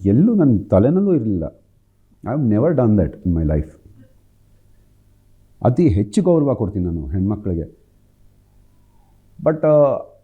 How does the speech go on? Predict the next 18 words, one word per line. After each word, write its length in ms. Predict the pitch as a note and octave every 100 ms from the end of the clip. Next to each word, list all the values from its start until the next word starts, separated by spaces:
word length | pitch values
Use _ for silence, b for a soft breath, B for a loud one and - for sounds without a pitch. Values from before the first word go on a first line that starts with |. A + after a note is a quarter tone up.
| -
ಅದು 180 | D3 F3
ನಮಗೆ 320 | F3+ F3+ F3
ವೀಕೆಂಡ್‌ನಲ್ಲೇ 560 | A#2 F3 G3+ F#3+ E3
ಗೊತ್ತಾಗಿದ್ದು. 540 | G#2 G2+ F#2+ F2+ D#2+ - _ - - _ _ _ - _ _ -
ಇದು 200 | A2+ C3+
ಬೇರೆ 280 | G2 A#2 C#3+
ರೀತಿ 260 | C3 A2
ತೊಗೊಂಡಿದೆ 440 | A2 G#2+ G#2+ G2+ F#2+
ಟರ್ನು. 680 | G#2 G#2 G#2 G2+ G2+ F#2+ F2+
And, 180 | E2+ E2+
ಆ, 720 | E2 D#2+ D#2 D#2+ _ - F#2+
ಆ 20 |
ಬಳೆದೊಂದು 540 | E2 F#2+ G#2 G#2 F#2+ F2
ಫೋಟೋ 340 | - G#2+ G#2
ಬಂದಾಗ, 380 | F#2+ F#2+ F2 E2+ F2 E2 - - _ - - _ _ -
ಕಿಚ್ಚನ 300 | G#2+ A2 G2
ಚಪ್ಪಾಳೆ 420 | G2 - G2 F#2
ಬಂದಾಗ, 340 | F2 F2 F2+